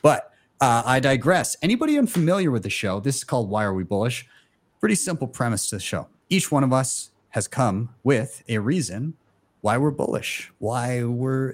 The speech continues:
currently excited in and around Bitcoin. What's, what's happening? What's top of mind? So the flow of the show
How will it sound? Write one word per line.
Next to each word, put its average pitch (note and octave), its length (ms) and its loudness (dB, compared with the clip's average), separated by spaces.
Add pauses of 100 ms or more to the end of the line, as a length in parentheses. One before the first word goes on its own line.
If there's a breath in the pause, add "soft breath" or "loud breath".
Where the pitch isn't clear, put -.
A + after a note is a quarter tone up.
(140)
currently D3+ 420 0
excited C3 540 -2
in A2 100 0
and A#2+ 80 2
around B2 320 0
Bitcoin. F#2 400 -4
What's, A#2 320 -4
what's B2+ 160 -2
happening? C3+ 340 -6
What's A2 180 -2
top A#2+ 220 -6
of G#2+ 60 -4
mind? A2 300 0
So C3 340 0 (880 loud breath)
the B2 140 6
flow D3+ 440 2
of F#2+ 120 2
the G2+ 80 2
show F2 480 -4